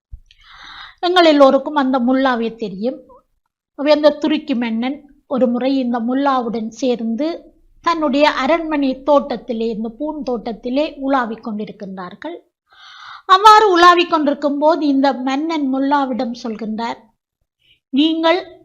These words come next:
ஆக்களை பார்த்தவுடன் அவர்களுடைய பெருமதியை,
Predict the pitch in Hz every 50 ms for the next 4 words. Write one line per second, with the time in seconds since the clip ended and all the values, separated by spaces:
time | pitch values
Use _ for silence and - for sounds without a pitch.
0 | 262 254 269 294 285 - - - 294 277 277 277 277 - - - 285 285 311 302
1 | - - 277 254 226 233 208 262 285 311 294 - 269 254 269 269 214 277 262 254
2 | 254 220 254 262 254 262 294 285 294 302 285 262 254 214 214 226 226 254 285 302
3 | 302 285